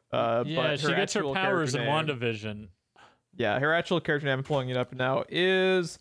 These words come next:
Speaker 1: Monica.
Speaker 2: Okay,
Speaker 1: Monica
Speaker 2: so
Speaker 1: Rambeau.
Speaker 2: the other thing about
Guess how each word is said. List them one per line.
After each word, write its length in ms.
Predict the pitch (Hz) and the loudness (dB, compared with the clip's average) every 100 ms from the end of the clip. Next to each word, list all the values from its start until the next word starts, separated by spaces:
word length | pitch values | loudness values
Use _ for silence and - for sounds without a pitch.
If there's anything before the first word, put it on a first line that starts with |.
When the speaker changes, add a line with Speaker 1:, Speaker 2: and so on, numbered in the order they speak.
| _ | _
Speaker 1:
Monica. 440 | 143 131 127 123 - _ - _ _ - | -4 -2 -4 -6 -8 _ -20 _ _ -2
Speaker 2:
Okay, 160 | 165 | 2
Speaker 1:
Monica 160 | 151 151 | 2 2
Speaker 2:
so 200 | 202 185 | 0 0
Speaker 1:
Rambeau. 380 | 135 127 127 123 _ _ _ _ _ _ - | 0 -2 -2 -4 _ _ _ _ _ _ -8
Speaker 2:
the 240 | 123 160 | 0 2
other 260 | 175 214 220 | 2 2 0
thing 600 | - 160 143 135 127 131 _ _ | 2 2 4 2 -2 -8 _ _
about 760 | 156 143 135 147 143 139 139 | -2 -2 0 2 4 4 2